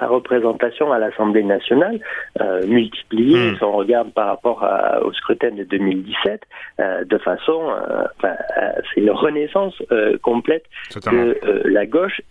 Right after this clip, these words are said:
Speaker 1: évidemment sous l'égide, euh, essentiellement de, de la France insoumise, puisqu'a priori le Parti socialiste lui resterait, euh, au même niveau, euh, que ce qu'il avait en deux mille dix-sept, donc, euh, moins de, de trente, euh, députés.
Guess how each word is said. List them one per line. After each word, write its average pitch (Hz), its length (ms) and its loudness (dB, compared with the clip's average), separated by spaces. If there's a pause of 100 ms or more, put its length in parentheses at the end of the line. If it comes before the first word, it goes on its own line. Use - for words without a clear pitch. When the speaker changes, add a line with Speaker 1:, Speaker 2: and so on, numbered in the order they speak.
(120)
Speaker 1:
évidemment 143 600 0
sous - 180 -2
l'égide, 117 460 2 (360)
euh, 107 280 -2
essentiellement 127 680 0
de, 107 320 0
de 107 120 0
la 101 120 0
France 107 320 -4
insoumise, 160 480 2 (100)
puisqu'a - 300 -4
priori 117 460 0
le 107 100 0
Parti - 420 -6
socialiste 120 560 0
lui 107 200 -2
resterait, 120 560 0 (320)
euh, 95 240 4
au 107 140 2
même 135 440 0
niveau, 139 580 4
euh, 104 380 2
que 117 100 2
ce - 120 -8
qu'il 117 260 4
avait 127 300 0
en 110 80 -2
deux 107 120 -4
mille 107 200 -2
dix-sept, 127 400 -6
donc, 110 260 -8
euh, - 680 0 (240)
moins 120 260 2
de, 117 280 0 (160)
de 110 100 2
trente, 131 340 -6 (500)
euh, 104 640 2
députés. 151 560 -2